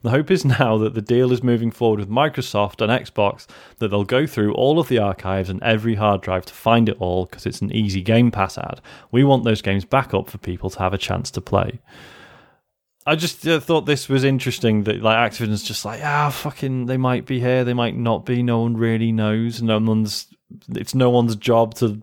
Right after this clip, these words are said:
go through the archives and check." Um,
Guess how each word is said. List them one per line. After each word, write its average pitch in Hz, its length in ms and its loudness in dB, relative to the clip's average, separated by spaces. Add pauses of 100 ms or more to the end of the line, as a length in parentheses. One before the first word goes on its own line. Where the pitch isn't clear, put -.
(140)
go 113 240 2
through 110 260 -2
the 113 100 2
archives 110 560 0
and 107 160 -4
check." - 420 -4 (800)
Um, 107 720 4